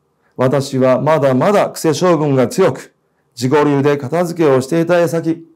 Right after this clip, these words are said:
棚の角で頭を強打し、悶絶していた私に、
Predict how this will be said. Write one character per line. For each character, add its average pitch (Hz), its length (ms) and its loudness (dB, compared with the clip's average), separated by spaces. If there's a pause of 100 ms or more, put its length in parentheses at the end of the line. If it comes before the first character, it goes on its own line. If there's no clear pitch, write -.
(580)
棚 139 260 2
の 139 140 2
角 143 240 -2
で 135 320 2
頭 160 480 0
を 110 100 -6
強 190 280 0
打 131 100 2
し、 - 300 -12 (540)
悶 160 260 2
絶 156 380 0
し - 100 -10
て 160 100 2
い 156 60 0
た 170 200 2
私 160 260 0
に、 156 280 -4